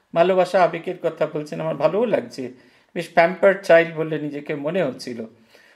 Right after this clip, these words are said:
যেমন দিল্লিতে গিয়ে একজন মহিলা আমাকে বললেন, "একটু দাঁড়ান, আমার ছেলে দেখতে চায়, আপনি হাত পা নাড়লে আপনাকে কেমন দেখায়।" কি যে আনন্দ হচ্ছিল,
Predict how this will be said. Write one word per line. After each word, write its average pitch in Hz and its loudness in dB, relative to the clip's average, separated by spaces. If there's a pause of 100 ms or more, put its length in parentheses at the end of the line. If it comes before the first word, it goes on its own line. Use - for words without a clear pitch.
(120)
যেমন 190 -2
দিল্লিতে 202 0
গিয়ে 214 0
একজন 202 -2
মহিলা 185 -2
আমাকে 185 -4
বললেন, 175 -2
"একটু 170 -10
দাঁড়ান, 160 4
আমার 170 -2
ছেলে 170 -6
দেখতে 151 -10
চায়, 143 2 (420)
আপনি 185 -4
হাত 165 0 (100)
পা 185 -2
নাড়লে 185 2
আপনাকে 170 -2
কেমন 139 -2
দেখায়।" 127 -2 (100)
কি 160 -16
যে 180 0
আনন্দ 226 -2
হচ্ছিল, 226 -2